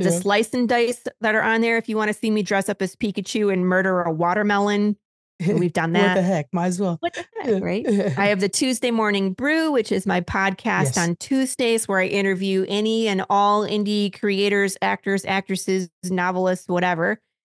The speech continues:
Speaker 2: Mm-hmm.
Speaker 1: And then, um, I have Any One World Showcase. I also started a new list. I have kind of been neglecting it, which is Eat Good Food Before You Die,
Speaker 2: Mm-hmm.
Speaker 1: where I make,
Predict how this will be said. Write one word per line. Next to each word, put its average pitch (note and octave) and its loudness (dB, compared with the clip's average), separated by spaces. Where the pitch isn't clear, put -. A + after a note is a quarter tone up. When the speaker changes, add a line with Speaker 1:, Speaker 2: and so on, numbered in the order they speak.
Speaker 2:
Mm-hmm. D#3 0
Speaker 1:
And F#3+ 2
then, F#3+ 0
um, F#3 0
I F#3 0
have F#3+ 2
Any G3 2
One F#3+ 2
World F3+ 0
Showcase. F#3+ -2
I F#3+ -2
also D#4+ 0
started A#3 0
a G#3+ 2
new B3 2
list. A3 0
I G3+ 0
have F3+ 0
kind A3+ -2
of G3 0
been F#3+ 0
neglecting F#3+ 0
it, F3+ -2
which F3+ -2
is F3 -2
Eat G3+ -6
Good F3+ 0
Food F#3+ -2
Before F3+ -2
You F3 0
Die, E3+ -2
Speaker 2:
Mm-hmm. D#3+ 0
Speaker 1:
where F#3+ 2
I F#3+ 2
make, G3 0